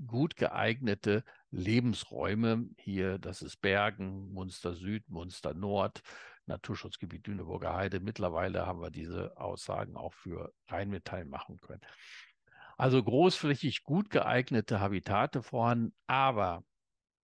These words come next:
diese Wanderwege und die Waldkanten, wo wir jetzt wissen, dass die Tiere diese Bereiche meiden, reduzieren natürlich sehr stark diese verfügbaren Flächen.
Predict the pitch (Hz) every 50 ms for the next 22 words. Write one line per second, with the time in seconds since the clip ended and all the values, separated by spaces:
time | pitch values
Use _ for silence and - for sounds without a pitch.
0 | _ - - 92 87 92 92 85 92 110 127 156 170 160 156 147 135 135 139 143
1 | 143 143 156 143 131 127 - - - 101 - - 90 - - - 98 117 139 156
2 | 156 - - - 131 120 127 135 - - 135 139 139 135 104 92 92 95 101 92
3 | 95 101 104 - - 101 117 127 - - 104 98 92 90 - - - - - -
4 | - - 117 127 131 123 113 98 90 101 107 117 135 151 135 135 127 98 104 104
5 | 87 92 90 104 92 - - 95 90 90 92 92 107 113 120 123 131 120 113 110
6 | 92 113 110 120 101 - - - - 160 143 127 117 107 104 - - - 113 92
7 | 95 95 85 - - 110 113 113 110 - - - 92 90 95 104 - - - 95
8 | 104 113 95 - - 92 - _ - 87 - _ - 82 82 87 87 85 - -
9 | - 80 - - - 90